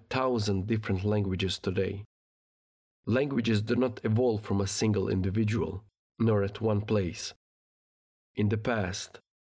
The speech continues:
the world was less populated and the people moved across the planet. Tribes and cultures split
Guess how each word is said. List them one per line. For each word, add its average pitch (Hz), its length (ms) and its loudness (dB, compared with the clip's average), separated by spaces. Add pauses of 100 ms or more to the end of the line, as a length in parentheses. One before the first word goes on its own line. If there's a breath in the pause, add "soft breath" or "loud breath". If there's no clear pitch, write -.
the 107 160 0
world 110 320 2
was 101 240 0
less 110 240 0
populated 95 720 -2 (300)
and 107 120 0
the 107 80 0
people 110 360 0
moved 110 320 2
across 104 320 -2
the - 120 -4
planet. 104 520 -2 (1000)
Tribes 107 440 0
and 95 180 -2
cultures 107 520 -2
split - 580 -2